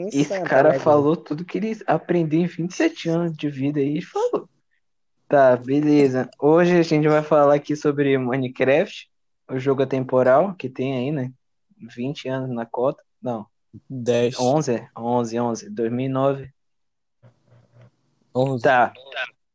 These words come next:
Speaker 1: É, Cássio, explica aí como é que é o Minecraft.
Speaker 2: Fala,
Speaker 3: É.
Speaker 2: galera, beleza? Pois é, mano, hoje aqui, como meu amigo menino Guilherme disse, hoje nós vamos mandar o, a play sobre Minecraft.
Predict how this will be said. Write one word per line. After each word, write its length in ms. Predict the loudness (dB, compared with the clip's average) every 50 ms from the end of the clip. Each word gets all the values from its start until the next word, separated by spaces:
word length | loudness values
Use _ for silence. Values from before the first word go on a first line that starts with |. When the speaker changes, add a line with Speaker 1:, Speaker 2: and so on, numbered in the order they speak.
| _ _ _ _ _ _ _ _ _ _ _ _ _ _ _ _ _
Speaker 1:
É, 320 | 0 2 4 4 4 2
Cássio, 420 | 2 2 2 4 4 4 4 2 -2
explica 380 | -6 -6 -4 -4 -2 0 0 0
aí 80 | 0
como 180 | 0 0 0 0
é 60 | 0
que 140 | 0 2 4
é 100 | 4 4
o 180 | 4 2 0 -2
Minecraft. 840 | -2 0 0 -2 -2 -2 -2 -2 -2 0 -2 -4 -8 -12 -14 -14 -16 -20 _ _ _ _ _ _ _ _ _ _ _ _ _
Speaker 2:
Fala, 160 | -2 0 0 2
Speaker 3:
É. 40 |
Speaker 2:
galera, 720 | 2 2 4 4 4 4 4 4 4 2 4 4 4 4 2
beleza? 1080 | 2 0 0 0 2 4 4 4 4 2 2 2 2 4 4 6 6 4 4 2 0 -4 -6 -10 _ _ _ -20 -16 -2 2
Pois 160 | 2 4 4
é, 100 | 4 4
mano, 220 | 4 4 4 4
hoje 140 | 4 4 4
aqui, 340 | 2 4 4 4 4 2 0
como 400 | -2 0 0 2 0 0 -2 -2
meu 140 | -2 -2 -2
amigo 400 | 0 0 -2 -2 -2 -4 -4 -8 -14 _ _
menino 420 | -6 -4 -2 -2 -2 -4 -4 -6 -8
Guilherme 680 | -8 -10 -10 -10 -6 -2 -2 0 0 0 -2 -4 -6
disse, 260 | -6 -8 -8 -6 -4
hoje 140 | -4 -4 -4
nós 180 | -2 -2 -2 0
vamos 240 | 0 0 0 -2 -4
mandar 240 | -2 0 0 2
o, 160 | 2 0 -2 -6 _ -4
a 100 | -2 -2 -2 -4 _ _
play 160 | 0 0 0
sobre 200 | 0 0 -2 -2
Minecraft. 840 | -2 -2 -2 -2 -2 -2 -6 -8 -4 0 2 2 2 2 0 -8